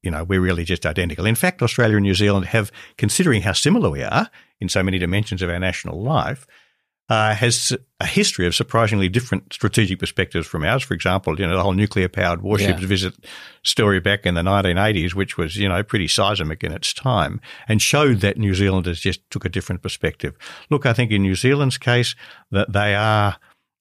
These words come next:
Speaker 1: they are less wedded to the idea that American power is the only possible basis for stable order, and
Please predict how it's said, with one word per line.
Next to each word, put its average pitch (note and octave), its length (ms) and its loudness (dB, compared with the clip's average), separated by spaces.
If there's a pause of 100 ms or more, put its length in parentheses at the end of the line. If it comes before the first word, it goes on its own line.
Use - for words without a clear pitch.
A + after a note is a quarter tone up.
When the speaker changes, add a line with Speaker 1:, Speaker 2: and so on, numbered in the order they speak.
(140)
Speaker 1:
they G2 240 0
are F#2 160 2
less G#2 400 2
wedded G2 380 2
to - 100 -16
the F#2 160 -2
idea F2 380 0
that F2+ 120 0
American F2+ 580 2
power F2 460 2
is D#2+ 140 -4
the F2 160 0
only F2 420 0
possible - 560 -4
basis E2+ 460 0
for - 160 -8
stable A2+ 420 0
order, C#3 320 0 (800)
and G2 480 2